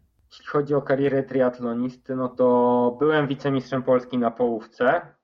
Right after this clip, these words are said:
To taki mój duży sukces. Byłem mistrzem Polski w cross triatlonie.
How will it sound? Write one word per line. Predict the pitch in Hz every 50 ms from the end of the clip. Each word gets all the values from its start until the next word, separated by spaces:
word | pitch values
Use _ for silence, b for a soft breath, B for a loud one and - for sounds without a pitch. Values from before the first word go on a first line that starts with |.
| _ _ _ _ _ _ _ _ _ _ _ _ _ _
To | - 117
taki | 117 117 110 113 - 117
mój | 110 110 110 110 110 110 110 110 110 110
duży | 107 117 117 110 110 110 113 113
sukces. | 113 - - 117 117 117 - _ _ - 156 156 165 175 156 139
Byłem | 127 120 131 135 131 127 123 123
mistrzem | 127 120 - - 127 120
Polski | 117 113 117 113 113 - - 113
w | - - - -
cross | 127 120 120 -
triatlonie. | - 120 117 113 113 - 120 117 113 120 131 143 160 180 185